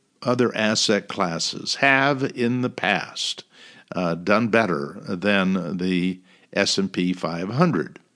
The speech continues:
Now, some of them are not very consistent. They may do just a whale of a lot better, like emerging markets,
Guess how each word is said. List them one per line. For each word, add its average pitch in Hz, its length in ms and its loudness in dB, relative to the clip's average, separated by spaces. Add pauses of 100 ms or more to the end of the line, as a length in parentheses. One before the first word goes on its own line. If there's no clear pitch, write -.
(540)
Now, 123 100 4
some 170 340 4
of 107 160 2
them 80 300 -2
are 113 160 4
not 101 340 4
very 87 640 2 (480)
consistent. 92 800 0
They 92 300 -4 (140)
may 98 320 0 (320)
do 104 220 4
just 104 320 -2
a 76 200 -6
whale 110 640 4
of 92 80 2
a 92 60 4
lot 82 300 0
better, 98 300 2
like 85 260 0
emerging 92 500 0
markets, 87 560 -2